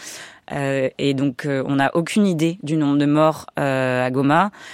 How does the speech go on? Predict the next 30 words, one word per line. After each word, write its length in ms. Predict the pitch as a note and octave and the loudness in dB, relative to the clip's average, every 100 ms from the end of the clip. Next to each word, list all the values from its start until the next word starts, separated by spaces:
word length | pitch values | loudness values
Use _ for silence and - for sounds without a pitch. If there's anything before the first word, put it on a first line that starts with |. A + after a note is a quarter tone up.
| - _ | -20 _
Et 200 | D3 C#3 | -2 0
le 100 | C#3 | 0
chiffre 240 | C#3 F3+ D#3 | -2 -2 -2
de 100 | C#3 | 0
deux 140 | C#3+ | 2
mille 180 | D3 D3 | 4 4
morts 200 | E3+ F3 | 6 4
a 80 | D3 | 4
circulé, 680 | - D#3 - D3+ D#3 E3+ D3+ | -2 -4 -4 -2 2 4 4
euh, 240 | C3+ B2+ | 2 0
partout 420 | - D3 - F3+ | 0 -4 -4 -10
parce 240 | E3 D3 - | -6 -6 -6
qu'il, 380 | C#3+ C3 B2 - | -6 -4 -4 -6
il 240 | A#2+ A#2+ | -10 -6
était 220 | B2 D3 | -4 -2
donc 160 | C#3+ C#3 | 0 0
vérifié, 680 | C3+ C#3+ C#3 - D3+ C#3+ C3+ | 0 0 -2 -4 -2 0 2
euh, 380 | B2+ A#2 A2+ A2+ _ _ _ _ _ - | 0 -2 -6 -10 _ _ _ _ _ -6
par 140 | C#3 C3+ | 0 0
le 80 | |
gouvernement 420 | B2+ C3+ C3 C3 B2 | 0 0 0 0 -2
congolais, 340 | C3+ C3 D#3 | -2 0 2
mais 120 | E3+ | 2
il 60 | C3+ | 2
n'a 100 | B2+ | 0
pas 120 | D3+ | -2
du 100 | C3+ | -4
tout 160 | - E3 | -4 -4
été 300 | C3+ C#3 B2 | -2 -2 0
accepté, 560 | D3+ - D3+ - F3 | -2 -2 -6 -4 -4